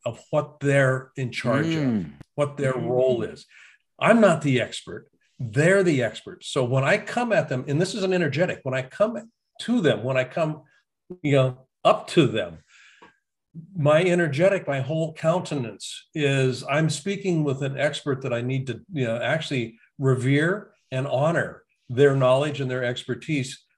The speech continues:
Speaker 1: I'm gonna learn something, but more importantly, the organization is gonna benefit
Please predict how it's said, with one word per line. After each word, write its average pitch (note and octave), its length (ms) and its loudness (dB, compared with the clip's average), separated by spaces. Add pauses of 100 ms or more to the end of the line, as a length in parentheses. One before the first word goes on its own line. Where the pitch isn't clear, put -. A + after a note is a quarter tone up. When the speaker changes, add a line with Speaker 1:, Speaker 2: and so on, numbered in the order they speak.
Speaker 1:
I'm D#3 160 2
gonna G#3+ 160 2
learn C#3+ 300 2
something, A#2+ 400 -4
but B2+ 140 -4
more D#3+ 200 -2
importantly, D#3 540 -4
the B2+ 140 -4
organization C3+ 680 -4
is A2 120 -6
gonna A2+ 220 -6
benefit A2+ 520 -6